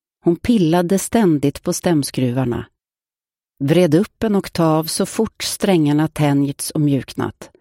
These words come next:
Hon kunde inte leva utan risken att allt skulle sprängas. Också det var väl ett sätt att undvika meningslösheten. Ibland fick hon huvudvärk och då drack hon gin och tonic.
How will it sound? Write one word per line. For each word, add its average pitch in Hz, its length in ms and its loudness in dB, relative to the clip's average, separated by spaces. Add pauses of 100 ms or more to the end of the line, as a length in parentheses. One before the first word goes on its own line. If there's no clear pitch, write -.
(680)
Hon 180 120 2
kunde 196 280 2
inte 233 220 0
leva 139 580 0
utan 160 400 0
risken 131 720 -2
att - 220 -6
allt 113 320 -6
skulle - 240 -10
sprängas. 120 760 -4 (1500)
Också 214 300 0
det 180 280 0
var 107 200 -2
väl 113 120 -4
ett 139 100 -6
sätt 90 320 -6
att 104 120 -4
undvika 127 600 -2
meningslösheten. 113 1080 -6 (1500)
Ibland 180 400 2
fick - 160 -4
hon 180 140 2
huvudvärk 127 840 -2
och 135 120 -4
då 160 120 2
drack 175 240 0
hon 165 140 2
gin 147 200 4
och 151 80 -2
tonic. 127 560 -4